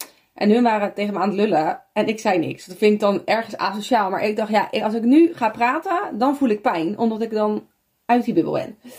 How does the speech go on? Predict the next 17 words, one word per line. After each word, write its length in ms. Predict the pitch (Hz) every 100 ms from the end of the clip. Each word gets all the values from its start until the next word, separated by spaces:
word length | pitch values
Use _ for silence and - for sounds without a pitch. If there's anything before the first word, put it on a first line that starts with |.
| - - _
Dus 140 | - 214
ik 180 | 254
had 300 | 262 233 233
even, 560 | - 226 220 208 196 -
ik 140 | 240 214
zei 200 | 240 226
even 220 | 226 233
niks. 240 | 226 226
Dus 80 | 214
toen 140 | 247 247
zij 140 | 214
klaar 300 | 226 233 262
was, 180 | 196 208
zei 160 | 233
ik, 160 | 220 220
"Sorry 380 | _ - 339 285
hoor, 340 | 214 220 277